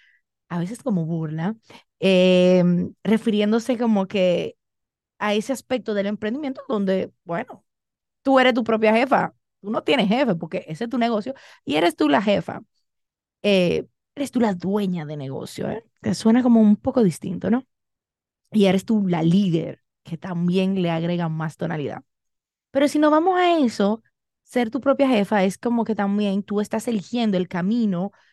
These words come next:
de cómo vas a hacer las cosas en tu negocio, y eso realmente me parece genial, fabuloso y necesario. Pero entonces, eso va de la mano con la disciplina, con la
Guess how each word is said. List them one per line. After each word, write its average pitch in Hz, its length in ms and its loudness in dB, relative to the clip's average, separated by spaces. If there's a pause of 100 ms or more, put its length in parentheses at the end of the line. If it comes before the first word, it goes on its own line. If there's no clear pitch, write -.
(180)
de 233 160 -8
cómo 349 260 0
vas 302 160 2
a 240 40 0
hacer 208 220 0
las 196 180 0
cosas 170 460 -6 (200)
en 240 160 0
tu 254 100 -2
negocio, 196 520 -2 (340)
y 185 280 0
eso 269 240 2
realmente 170 400 4
me 190 120 2
parece 175 360 -4
genial, 170 520 -2
fabuloso 180 600 -2
y 269 140 -2
necesario. - 500 -6 (800)
Pero 240 160 2
entonces, 240 560 0
eso 240 260 -2
va 302 140 2
de 294 100 4
la 208 160 2
mano 180 580 4
con 196 400 0
la 180 260 -4 (340)
disciplina, 190 560 -4
con 175 140 -6
la 165 160 -8